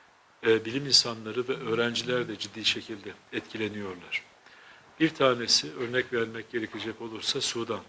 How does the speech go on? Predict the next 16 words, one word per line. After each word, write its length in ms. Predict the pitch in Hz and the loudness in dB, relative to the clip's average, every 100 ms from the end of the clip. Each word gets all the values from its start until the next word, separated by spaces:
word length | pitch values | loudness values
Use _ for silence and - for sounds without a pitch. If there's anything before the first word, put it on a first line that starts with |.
| - | -10
değerli 240 | 98 92 | -10 -8
arkadaşlarım. 580 | 92 92 90 - - - - _ - - - - - | -12 -16 -2 0 0 -6 -20 _ -20 -20 -20 -20 -14
Sudan'da 680 | - 147 135 123 120 135 123 | -4 0 2 2 2 -4 -2
bu 140 | 123 - - - | -4 -6 -20 -20
iç 60 | - | -4
çatışmalar 640 | 123 - - 120 117 123 | -4 4 4 4 -4 0
sebebiyle 680 | - 117 110 101 98 104 139 - _ - - - | 0 0 -4 -8 -10 -8 -10 -12 _ -20 -20 -4
pek 200 | 135 127 | 2 2
çok 160 | - 123 - 120 | 2 -4 -4 -8
üniversite 560 | 113 127 113 - 120 147 _ _ - - - 127 | 0 4 4 2 -6 -8 _ _ -20 -20 -10 0
olumsuz 500 | 120 127 - 147 123 | 2 2 -4 -4 6
bir 60 | |
şekilde 460 | - 120 - 117 123 | 6 6 -4 -2 -2
etkilenmiş 640 | 113 - 110 107 110 - | -2 -6 -6 -2 -2 -2
vaziyettedir. 720 | 95 92 90 - - - - - - - - - | -6 -8 -12 -20 -20 -20 -20 -20 -20 -20 -20 -4
Burada 420 | 127 135 127 131 | 4 4 4 0